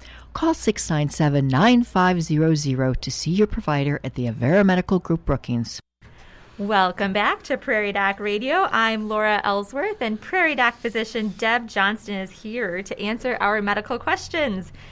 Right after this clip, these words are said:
Speaker 2: If you have a question, give us a call at six oh five, six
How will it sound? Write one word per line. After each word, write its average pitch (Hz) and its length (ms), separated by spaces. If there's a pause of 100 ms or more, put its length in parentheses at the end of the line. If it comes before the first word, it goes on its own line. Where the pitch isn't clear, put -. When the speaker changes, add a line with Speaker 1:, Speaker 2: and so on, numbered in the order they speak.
(180)
Speaker 2:
If 233 220
you 262 340
have 240 320
a 220 200
question, 214 540
give 196 140
us 262 120
a 240 60
call 180 400
at - 180
six - 340
oh 233 140
five, 190 640 (200)
six - 340